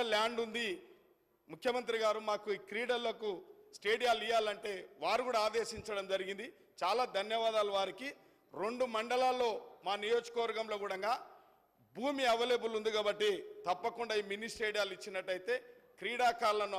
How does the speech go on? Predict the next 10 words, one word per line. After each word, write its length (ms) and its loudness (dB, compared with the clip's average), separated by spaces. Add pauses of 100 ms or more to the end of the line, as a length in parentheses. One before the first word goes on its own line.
ఆదుకున్న 440 -2
వాళ్ళ 200 2
అవుతాం, 240 -4 (340)
క్రీడాకారులను 720 4
ప్రోత్సహించిన 560 -4
వాళ్ళ 280 -2
అవుతాం. 260 -4 (420)
ఈ 40 2 (180)
చెడు 240 4 (400)
యువత 260 4